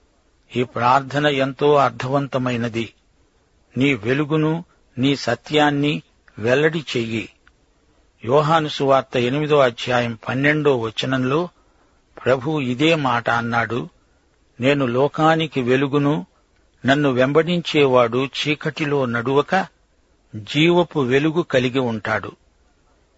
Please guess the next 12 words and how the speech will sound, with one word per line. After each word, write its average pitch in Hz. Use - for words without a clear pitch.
యోహాను 139
సువార్త 135
పద్నాలుగో 131
అధ్యాయం 131
ఆరో 135
వచనంలో 131
ప్రభు 117
అన్నాడు, 131
"నేనే 139
మార్గమును, 139
సత్యమును, 139
జీవమును. 120